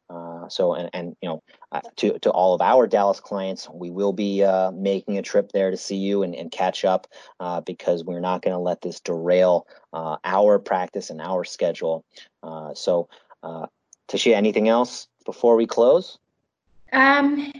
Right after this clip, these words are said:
Speaker 2: no, I thi-, I think, I think that's it. Um, uh, hopefully, after all of this is over, we'll be,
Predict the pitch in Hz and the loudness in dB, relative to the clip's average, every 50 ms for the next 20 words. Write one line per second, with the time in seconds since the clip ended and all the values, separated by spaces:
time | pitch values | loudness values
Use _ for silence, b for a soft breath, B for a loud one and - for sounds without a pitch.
0 | - _ - 226 226 262 302 339 349 339 302 247 240 240 240 269 254 254 240 226 | -12 _ -2 2 4 4 6 6 6 6 4 4 2 0 -2 -2 -2 -2 -2 -2
1 | 233 - 269 269 269 254 - - - 294 - - 233 226 226 233 233 240 233 233 | -2 -2 -2 -2 -2 -4 -6 -8 -8 -8 -6 -6 -4 -4 -2 0 0 -2 -2 0
2 | - 302 294 294 294 294 - - 226 208 226 208 208 208 208 208 208 226 233 233 | 2 4 4 4 2 0 -6 -6 -2 0 0 0 0 0 -2 -4 -4 -4 -6 -6
3 | - - - - _ _ _ _ - - b b b b b b b - 294 269 | -10 -16 -20 -20 _ _ _ _ -20 -20 b b b b b b b -4 0 2
4 | 220 220 208 208 247 277 285 277 - 277 262 254 247 247 254 269 269 269 - 254 | 2 2 2 2 2 0 0 2 0 2 2 2 2 2 2 0 -2 -2 -2 0
5 | 220 226 226 - 247 226 226 - 214 214 214 220 220 233 233 - 240 226 220 - | 0 0 0 0 0 0 0 2 2 2 2 2 0 -4 -4 -4 -4 -6 -6 -8
6 | - - - 277 214 214 220 233 233 254 285 294 269 269 220 220 208 202 202 208 | -12 -8 -6 -4 -2 -2 0 2 2 2 2 0 -2 0 4 6 6 6 6 2
7 | 208 208 - 226 220 214 208 208 202 - | -2 -8 -8 -6 -4 -4 -4 -6 -8 -12